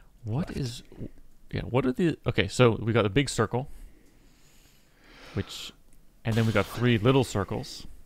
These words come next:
Speaker 2: Mm-hmm, mm-hmm.
Speaker 1: And we've got, like, overlapping things on top of the, like, how can this, is this a tactical screen?
Speaker 2: <laughs> Gosh,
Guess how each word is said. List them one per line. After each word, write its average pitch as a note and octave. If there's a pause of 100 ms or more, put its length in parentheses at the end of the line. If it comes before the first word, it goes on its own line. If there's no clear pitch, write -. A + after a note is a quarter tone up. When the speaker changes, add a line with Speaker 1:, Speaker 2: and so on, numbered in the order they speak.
(120)
Speaker 2:
Mm-hmm, G2 (200)
mm-hmm. F#2+ (580)
Speaker 1:
And G2+
we've G2+
got, G#2+
like, - (580)
overlapping F#3
things C#3
on A2
top -
of G#2
the, G2+ (420)
like, G#2
how D#3
can C4
this, -
is B2
this C#3+
a G#2
tactical -
screen? C4
Speaker 2:
<laughs> D3+ (1600)
Gosh, F#2